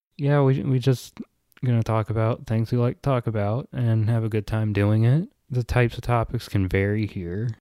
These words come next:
We're not really focused on delivering movie news. There, there are way too many other places where you can get that from and get it from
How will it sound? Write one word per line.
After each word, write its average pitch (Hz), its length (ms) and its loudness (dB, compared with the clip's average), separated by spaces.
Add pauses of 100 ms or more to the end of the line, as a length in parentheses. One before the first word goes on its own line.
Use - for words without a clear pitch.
(260)
We're 113 80 0
not 110 180 2
really 113 180 2
focused 107 460 -2
on 98 120 0
delivering 95 520 0
movie 92 340 0
news. 87 600 -2 (360)
There, 101 440 2
there 101 200 -2
are 98 160 -2 (160)
way 127 300 0
too - 140 -2
many 98 220 2
other 95 360 2
places 107 460 0
where 110 100 0
you 95 100 -2
can 92 100 0
get 87 200 -2
that 92 180 -2
from 117 340 -2
and 90 200 -2
get 90 180 -2
it - 140 -6
from 92 500 -6